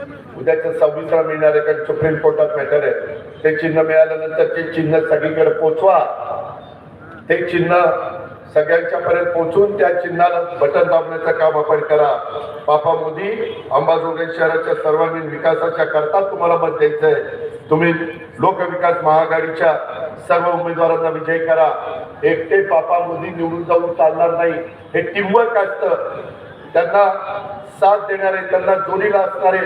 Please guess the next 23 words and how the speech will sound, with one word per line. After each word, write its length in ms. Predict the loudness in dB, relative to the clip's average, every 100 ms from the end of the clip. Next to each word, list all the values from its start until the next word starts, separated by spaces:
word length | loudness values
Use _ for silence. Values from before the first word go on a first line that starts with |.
| -4 -8 -14 -18 -4
सगळ्यांनी 500 | -2 2 2 0 -4
तिथं 200 | 0 2
मत 420 | 2 0 0 -2 -6 -10 -18 -6 0
त्यांना 260 | 2 2
सपोर्ट 380 | 2 0 0 0
केला 340 | 0 2 2 0 -4 -10 -14 -4 2
तर 140 | 2
काम 220 | 4 2 0 0
चांगलं 280 | -2 -2
होतं. 440 | -4 -2 0 -2 -4 -10 -14 -12 -6
इथं 180 | 2
एकदा 300 | 2 2 2 0
तुमच्या 360 | -2 0 0
लातूर 340 | 2 -2 -2 -6
जिल्ह्यामध्ये 600 | -4 0 2 2 0 0 -2 -8 -12 -8 0
मागं 280 | 2 2 0
जनार्दन 580 | 0 2 2 0 0
वाघमारे 380 | 2 2 2 -2
नाव 360 | 0 0 2 2
उभं 140 | 2
केलं 240 | 2 2 2
होतं, 440 | 2 0 0 -4 -10 -14 -18 -10 2
ते 120 | 4